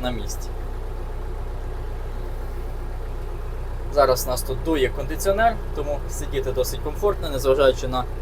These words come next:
високу температуру за бортом. Ось таким чином знімаємо тракторець з тормозу. Можна без щеплення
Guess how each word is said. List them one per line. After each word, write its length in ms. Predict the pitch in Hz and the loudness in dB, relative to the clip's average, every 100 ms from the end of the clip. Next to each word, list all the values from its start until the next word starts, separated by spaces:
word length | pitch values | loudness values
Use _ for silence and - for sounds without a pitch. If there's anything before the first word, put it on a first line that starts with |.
| - - - - - - - - - - - | -4 -4 -4 -4 -4 -4 -6 -6 -6 -6 -4
високу 380 | 143 143 131 123 | -4 -2 -2 -2
температуру 680 | 139 123 135 127 135 113 107 | -4 2 4 4 0 -2 -2
за 180 | - 120 | -2 -2
бортом. 380 | 120 127 202 202 - - - - - - - - - - - - - | 0 0 0 0 -2 -6 -6 -6 -4 -6 -6 -4 -6 -6 -4 -4 -4
Ось 80 | 135 | -2
таким 300 | 143 139 139 | -2 -2 -2
чином 320 | - 139 123 117 - - | 0 0 0 -2 -2 -2
знімаємо 420 | 156 151 139 123 | 0 0 0 0
тракторець 460 | 131 - 135 120 - | 0 0 0 0 0
з 60 | |
тормозу. 480 | - 131 123 147 185 - - - - - - - - - - - - - - - - - - - - - - - - - - - - - - - - - - - - - - - - - - - - - - - - - - | 2 2 2 -4 -4 -4 -4 -4 -4 -4 -4 -4 -4 -4 -4 -4 -4 -4 -4 -4 -4 -4 -4 -4 -4 -4 -4 -4 -4 -4 -4 -4 -4 -4 -4 -4 -4 -4 -4 -4 -4 -4 -4 -4 -2 -2 -4 -4 -4 -4 -4 -4 -4 -4 0
Можна 300 | 139 - 120 | 0 2 2
без 260 | 117 131 - | 2 2 2
щеплення 500 | 147 113 113 113 | 2 4 2 -2